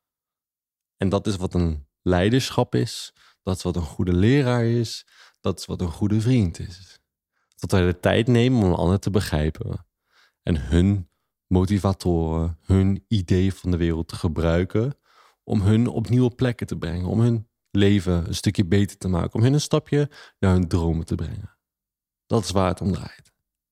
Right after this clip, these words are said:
En deze week kreeg ik een nieuwe vraag binnen.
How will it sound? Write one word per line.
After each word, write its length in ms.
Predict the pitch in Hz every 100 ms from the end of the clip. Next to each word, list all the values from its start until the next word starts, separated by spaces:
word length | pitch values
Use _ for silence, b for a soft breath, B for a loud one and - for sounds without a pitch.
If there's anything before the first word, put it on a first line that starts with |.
| _ _ _ _ _ _ _
En 140 | - 127
deze 240 | 127 123
week 600 | 113 113 113 - - - _ _ -
kreeg 180 | 110
ik 80 | 92
een 60 | 107
nieuwe 200 | 117 131
vraag 320 | - 104 92
binnen. 380 | 98 92 113